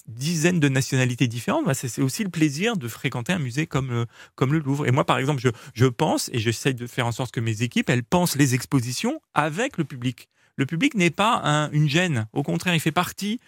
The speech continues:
de l'équation. C'est un triangle d'or, c'est un bâtiment, une collection, mais aussi le public.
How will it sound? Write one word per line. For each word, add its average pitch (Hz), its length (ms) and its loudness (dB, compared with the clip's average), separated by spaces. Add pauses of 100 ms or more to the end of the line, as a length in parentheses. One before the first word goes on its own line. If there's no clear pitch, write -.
(120)
de 151 80 6
l'équation. 147 500 -2 (340)
C'est 120 300 0
un 120 120 4
triangle 147 520 2
d'or, 170 300 2
c'est 139 180 -4
un 139 160 2
bâtiment, 151 480 -2
une 196 100 0
collection, 156 360 -2
mais 196 140 4
aussi 185 200 0
le 196 80 -2
public. 165 420 -10